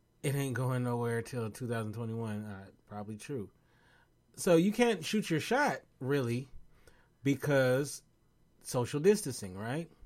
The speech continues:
And right now, I don't think it's a, probably a good time, right, to be shooting your shot, right? So my question is, like, well, what do you do? So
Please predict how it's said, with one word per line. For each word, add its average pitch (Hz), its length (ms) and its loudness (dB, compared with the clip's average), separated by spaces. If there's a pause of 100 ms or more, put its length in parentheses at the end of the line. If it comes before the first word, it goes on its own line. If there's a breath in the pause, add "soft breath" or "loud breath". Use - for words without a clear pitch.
(600 loud breath)
And 175 180 2
right 185 180 6
now, 180 300 4
I - 20 0
don't 151 160 2
think 139 160 0
it's 117 140 -2
a, 107 80 -4 (220)
probably 113 340 -2
a - 20 -6
good 104 240 -6
time, 151 340 -2
right, 123 260 -8
to 107 100 -6
be 101 200 -6 (360)
shooting 104 260 -10
your 107 120 -8
shot, - 320 -12
right? 123 220 -12 (880 soft breath)
So 156 540 2 (720)
my 139 200 2
question 175 520 -2
is, 120 200 -6
like, 110 300 -6
well, 113 180 -6
what 101 180 -8
do 98 60 -10
you 104 180 -8
do? 104 320 -8 (480 soft breath)
So 127 340 -6